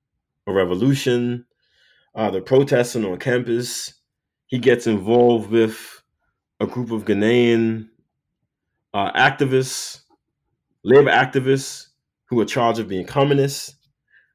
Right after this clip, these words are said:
They have to flee the country. He ends up in Nkrumah's Ghana. In Ghana, he runs into W B Du Bois,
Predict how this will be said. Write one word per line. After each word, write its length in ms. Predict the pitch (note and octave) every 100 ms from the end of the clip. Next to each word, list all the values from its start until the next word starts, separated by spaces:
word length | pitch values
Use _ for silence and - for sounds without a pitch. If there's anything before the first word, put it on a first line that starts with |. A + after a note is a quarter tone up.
| _ _
They 100 | A2
have 160 | B2 B2
to 60 | A#2+
flee 200 | - A2+
the 80 | G2+
country. 600 | C#3+ C3+ C#3 B2+ B2+ C3 _ _ _ _ _ _ _ _ _ -
He 100 | F#2+
ends 220 | A#2+ C3
up 180 | B2+ A#2+
in 80 | G#2+
Nkrumah's 440 | G2 B2+ A2+ F2+
Ghana. 500 | A2 A#2 B2 A#2+ B2+ - _ _ _ _ _ _ _ _ _ _
In 160 | - G2
Ghana, 540 | C#3 D3+ D#3 D3 D3 C#3+ _ _ _ _
he 120 | -
runs 280 | A#2+ A#2 A2
into 240 | A2 - G#2
W 280 | G#2 G#2+
B 140 | G2+ G2
Du 100 | F2+
Bois, 720 | G2 C#3 C3 A#2+ - -